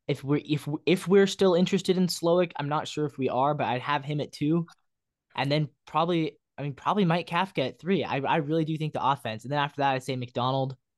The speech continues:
and then probably my fifth guy would be Dan Quinn. Yeah, I mean, I don't know. Vrabel is, it's tough 'cause we haven't even talked to Vrabel yet. So if we do interview Vrabel, maybe he cracks that top five. I don't know. Uh, but th-, that's kind of the five that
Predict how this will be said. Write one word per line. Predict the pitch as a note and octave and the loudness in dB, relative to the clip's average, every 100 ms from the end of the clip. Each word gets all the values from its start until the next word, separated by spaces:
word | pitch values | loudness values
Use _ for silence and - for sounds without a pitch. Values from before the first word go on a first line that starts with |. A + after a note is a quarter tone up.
| _ _ _ _ _ _ - | _ _ _ _ _ _ -4
and | B2+ | 0
then | C3+ C3 C3 C3 B2 _ _ _ _ _ | 2 2 0 -2 -6 _ _ _ _ _
probably | - D3+ E3 | 0 2 4
my | D#3 C#3+ | 2 0
fifth | - D#3 - | -4 -6 -2
guy | D3 D3+ D3 D3 D3 _ _ _ _ _ _ _ - - | 2 4 2 0 -2 _ _ _ _ _ _ _ -20 -8
would | C#3+ C#3+ | -4 0
be | C#3+ | 0
Dan | C#3+ C#3+ C#3+ | 0 -2 -2
Quinn. | - F#3+ B2+ | -2 -2 -2
Yeah, | B2 D#3 | -2 -2
I | C3+ | -2
mean, | C#3 - | -4 -2
I | D3+ | 0
don't | D3+ | 0
know. | B2 - _ - | -2 -8 _ -6
Vrabel | C3 F3+ F#3 F#3+ | 4 6 6 6
is, | D#3+ D#3+ | 4 0
it's | D3+ - | -4 -4
tough | - G#3+ | 0 0
'cause | E3+ | 2
we | D#3 | 0
haven't | E3+ F3+ | 2 2
even | F3+ C#3+ | 2 0
talked | - D#3 D3+ | 2 0 0
to | B2 | -6
Vrabel | G#2+ G2+ F#2 | -8 -8 -8
yet. | F#2 C2+ - | -12 -12 -10
So | - C3+ | 0 4
if | B2+ - | 4 2
we | D3 | 2
do | D3+ G3 | 6 6
interview | F#3 E3 E3+ | 6 4 2
Vrabel, | C#3 D3+ D3+ C#3 | 4 4 4 2
maybe | C3+ C#3+ | 2 2
he | C#3 | 0
cracks | C3 C#3 C3+ | -2 -4 -2
that | - A#2+ | -2 -2
top | C#3 A#2+ - | 0 -2 2
five. | C#3+ C3 | 2 4
I | B2 | 0
don't | B2 | 0
know. | C#3+ G#2+ - _ _ _ _ _ - | -2 -4 -8 _ _ _ _ _ 0
Uh, | B2 B2 | 2 2
but | A#2+ C3 | 0 0
th-, | F3+ | 2
that's | E3+ F#3+ | 2 0
kind | - A3 | 0 2
of | F#3+ | 4
the | |
five | D#3+ D#3 D#3+ | 2 2 2
that | D#3 | 2